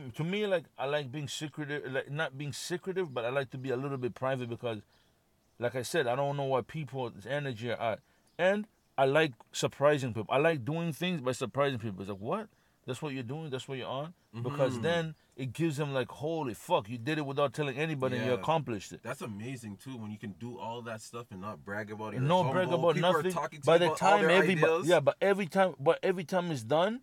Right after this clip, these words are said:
Speaker 2: Mm-hmm.
Speaker 1: everybody's like, "Holy fuck, he didn't tell nobody."
Speaker 2: It's like, it's like, um, you see someone, it's like the bamboo tree thing, bro.
Speaker 1: One hundred percent.
Speaker 2: When you're just looking at someone, just keep something in secret, just watering
Speaker 1: Yeah.
Speaker 2: something, you're
Speaker 1: Yeah.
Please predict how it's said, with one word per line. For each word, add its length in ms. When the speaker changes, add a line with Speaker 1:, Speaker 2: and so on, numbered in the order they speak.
Speaker 2:
Mm-hmm. 280
Speaker 1:
everybody's 540
like, 100
"Holy 440
fuck, 320
he 100
didn't 220
tell 180
nobody." 400
Speaker 2:
It's 120
like, 160
it's 160
like, 200
um, 420
you 60
see 160
someone, 640
it's 120
like 120
the 80
bamboo 420
tree 220
thing, 300
bro. 180
Speaker 1:
One 100
hundred 300
percent. 480
Speaker 2:
When 100
you're 80
just 180
looking 200
at 120
someone, 280
just 160
keep 180
something 320
in 60
secret, 380
just 140
watering 380
Speaker 1:
Yeah. 60
Speaker 2:
something, 280
you're 100
Speaker 1:
Yeah. 100